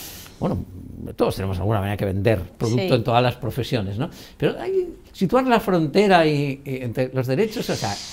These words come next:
Speaker 1: tienes que agradar, pero moderadamente, pero como que no exponerte demasiado, no sé
Speaker 2: No,
Speaker 1: cómo
Speaker 2: totalmente.
Speaker 1: decirlo.
Speaker 2: De hecho, otra de las razones por las que no somos asertivos, especialmente porque hay estereotipos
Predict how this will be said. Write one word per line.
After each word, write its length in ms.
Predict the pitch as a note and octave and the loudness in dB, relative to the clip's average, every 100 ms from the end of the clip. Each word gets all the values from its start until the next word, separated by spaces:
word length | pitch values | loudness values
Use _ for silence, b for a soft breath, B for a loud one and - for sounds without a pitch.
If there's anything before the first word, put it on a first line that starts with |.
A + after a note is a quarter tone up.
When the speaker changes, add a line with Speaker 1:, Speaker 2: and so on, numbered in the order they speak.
| - | -8
Speaker 1:
tienes 160 | G#3+ G3+ | -6 0
que 80 | G3+ | 2
agradar, 260 | D#3 F#3+ | 2 2
pero 140 | F3+ D3+ | 2 2
moderadamente, 640 | C#3 D3 F3+ D#3 F3+ E3 | 2 2 4 2 2 0
pero 260 | D3 C#3 - B B - | 2 2 0 B B -6
como 180 | E3 F#3 | -4 -2
que 80 | |
no 60 | A3+ | 0
exponerte 560 | A#3 - F#3 A3 F3+ E3 | -2 0 4 4 4 2
demasiado, 540 | C#3 A#2 - E2 F#2 | 2 0 -6 -8 -6
no 100 | C3+ | -2
sé 100 | A3 | 2
Speaker 2:
No, 160 | A#3+ C4 | 4 4
Speaker 1:
cómo 100 | - | 4
Speaker 2:
totalmente. 480 | - G#3+ G#3+ A#3 G#3+ | 4 4 4 2 2
Speaker 1:
decirlo. 80 | |
Speaker 2:
De 60 | G3 | 2
hecho, 280 | G3 A#3+ - - - - | 4 2 2 -6 0 4
otra 220 | A3 A#3 | 6 8
de 60 | |
las 180 | A#3+ G#3+ | 6 4
razones 460 | F#3 F3 - C4+ G3+ | 2 2 2 2 2
por 140 | F#3 | 0
las 120 | E3+ | -2
que 120 | - G3+ | 0 0
no 100 | F#3+ | 2
somos 200 | G3 G3+ | 4 4
asertivos, 460 | G3+ G3 A3+ B3 B3+ | 4 2 4 2 2
especialmente 400 | G3+ G3 G#3+ A#3 | 2 2 2 2
porque 280 | A3+ F#3 F#3 | 2 0 2
hay 100 | F#3+ | 0
estereotipos 840 | F#3+ G#3+ G#3 - A#3 G#3 B3+ | -2 -4 -2 -4 -4 -2 -2